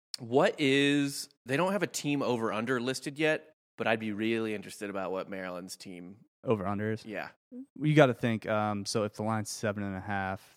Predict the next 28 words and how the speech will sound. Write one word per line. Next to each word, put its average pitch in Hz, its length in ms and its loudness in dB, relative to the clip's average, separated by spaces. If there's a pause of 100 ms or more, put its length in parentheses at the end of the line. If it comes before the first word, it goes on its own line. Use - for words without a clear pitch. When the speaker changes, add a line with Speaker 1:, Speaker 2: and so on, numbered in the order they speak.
(140)
Speaker 2:
and 98 160 -6
it's - 160 -10
fifty-nine 101 480 -6
and 90 80 -8
a 92 60 -8
half, 95 280 -8 (560)
uh, 104 300 0
so 104 360 -4
that 104 240 0
would 98 220 -8
mean, 98 600 -4 (960)
Speaker 1:
It's - 100 -6
up 139 60 4
Speaker 2:
uh, - 40 -8
Speaker 1:
to 139 60 -8
sixty-one 110 600 -2
on, 95 340 -6
on, 95 280 -8
um, 92 320 -10
my 104 100 -8
bookie. 95 400 -12 (800)
Speaker 2:
Okay, 123 200 2 (140)
it's - 80 -12
up 101 80 -4
to 95 60 -14
sixty-one 98 420 -8
now? 101 240 -4
Speaker 1:
Yeah. 95 200 -8